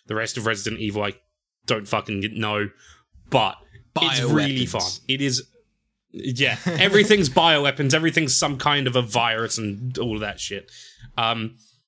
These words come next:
Speaker 1: and yeah, it plays really well. Um, it was originally released in two thousand and twelve, um, but then the following year there was a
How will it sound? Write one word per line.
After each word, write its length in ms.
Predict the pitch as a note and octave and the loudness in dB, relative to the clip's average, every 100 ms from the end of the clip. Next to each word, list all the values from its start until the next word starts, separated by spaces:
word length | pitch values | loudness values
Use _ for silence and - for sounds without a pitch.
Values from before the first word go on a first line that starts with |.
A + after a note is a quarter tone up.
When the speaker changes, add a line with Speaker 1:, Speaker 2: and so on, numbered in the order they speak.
| _ | _
Speaker 1:
and 140 | D#3 F#3 | -2 2
yeah, 120 | G3+ - | 2 2
it 200 | D3+ C3 | -2 0
plays 300 | F3+ G3 D3+ | 2 2 2
really 160 | E3 C#3 | 0 2
well. 380 | A#2 A2+ A2+ _ - | 0 -2 -6 _ -2
Um, 200 | B2 B2+ | -2 -2
it 120 | C#3+ | -2
was 200 | C#3 C#3 | 0 0
originally 680 | C#3 A#2 C#3+ D3 D#3 D3+ C#3 | -2 -2 -4 -2 -4 -4 -4
released 580 | A#2 B2 A#2+ A#2+ - - | -4 -2 -2 -4 -6 -8
in 240 | C3 A#2 G#2+ | -8 -8 -8
two 180 | B2+ | -6
thousand 380 | A#2+ A#2 A#2 G#2+ | -4 -4 -6 -6
and 160 | G#2+ F#2+ | -6 -6
twelve, 460 | - G#2+ E3 - - _ _ _ _ G#2+ | -6 -6 -6 -12 -16 _ _ _ _ -4
um, 260 | G#2+ G#2+ | -4 -4
but 140 | G#2 A2+ | -4 -2
then 220 | A2 G#2+ | -2 -2
the 160 | G#2+ | -4
following 600 | G2 - B2 A#2+ B2 A#2 | -6 -6 -6 -4 -4 -4
year 240 | G#2 A2 A2 | -6 -6 -6
there 140 | G#2+ | -6
was 220 | G#2 G#2 | -6 -6
a 120 | A2 | -6